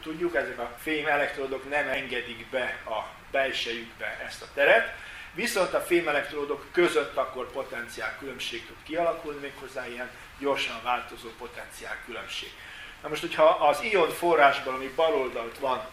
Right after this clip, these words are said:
onnan beengedünk ionokat, ionok ugye elektromosan töltött részecskék, és azok az ionok pont olyan ütemben érkeznek, hogy amikor a két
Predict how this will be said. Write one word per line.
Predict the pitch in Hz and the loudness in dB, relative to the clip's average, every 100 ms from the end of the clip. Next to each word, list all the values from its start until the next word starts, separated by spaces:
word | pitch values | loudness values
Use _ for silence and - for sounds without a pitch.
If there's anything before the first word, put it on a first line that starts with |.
| - | -2
onnan | 156 156 143 139 | 0 2 2 6
beengedünk | 185 170 147 135 123 117 131 | 8 8 4 0 -2 -8 -8
ionokat, | 131 135 143 165 208 - - - - - | -8 -6 0 6 6 6 -4 -14 -20 -16
ionok | 117 123 120 | -12 -10 -10
ugye | 117 120 | -6 -2
elektromosan | 131 123 123 113 - - - | 0 0 -6 -6 -4 -6 -6
töltött | 123 117 - - | -6 -6 -8 -8
részecskék, | 120 160 156 - 135 - - - - - - | -8 -6 -6 -2 -2 -2 -8 -16 -16 -14 -6
és | - | -4
azok | 151 - | -2 0
az | 160 | 2
ionok | 240 185 151 - | 4 2 2 0
pont | 240 233 | -2 2
olyan | 160 | 0
ütemben | 165 165 147 139 147 | 2 0 2 2 2
érkeznek, | 151 - 127 127 117 - | 2 2 0 -2 -8 -8
hogy | 135 | 4
amikor | 170 170 143 147 | 4 4 0 2
a | 131 127 - | 4 2 -2
két | 165 147 - | -2 -2 -4